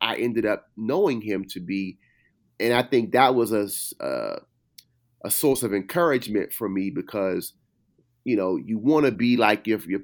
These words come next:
your parents, you wanna uphold their legacy, you wanna, um, you know,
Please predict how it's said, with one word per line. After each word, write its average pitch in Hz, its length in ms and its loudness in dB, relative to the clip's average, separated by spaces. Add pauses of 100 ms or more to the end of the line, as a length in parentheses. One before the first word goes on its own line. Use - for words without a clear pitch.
(140)
your 107 140 0
parents, 101 500 0
you 101 80 -6
wanna 117 300 0 (520)
uphold 107 500 0
their 104 120 0
legacy, 104 500 -2
you 101 220 -8
wanna, 107 400 -2 (600)
um, 80 520 -6 (140)
you 151 140 -2
know, 50 240 -10